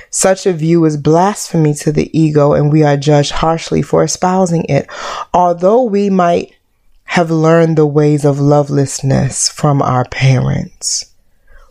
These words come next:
perpetuating their patterns by denying them love now is hardly the way out of the problem. We don't get to the light through endless investigation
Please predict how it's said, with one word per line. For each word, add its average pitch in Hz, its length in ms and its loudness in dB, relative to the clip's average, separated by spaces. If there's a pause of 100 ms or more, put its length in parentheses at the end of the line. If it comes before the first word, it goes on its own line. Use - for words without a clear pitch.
(120)
perpetuating 151 1300 0
their 165 220 2
patterns 202 1000 -2 (420)
by 151 280 0
denying 151 840 0
them 160 200 2
love 143 400 2
now 185 720 2 (800)
is 147 160 0
hardly 185 540 -2
the 143 160 0
way 143 320 2
out 139 180 -4
of 135 120 -8
the 135 100 -2
problem. 139 640 -6 (1080)
We 170 120 4
don't 175 300 0
get 170 260 2 (160)
to 180 140 2
the 156 180 2
light 151 680 0 (440)
through 156 280 2 (100)
endless 185 680 0
investigation 147 1300 0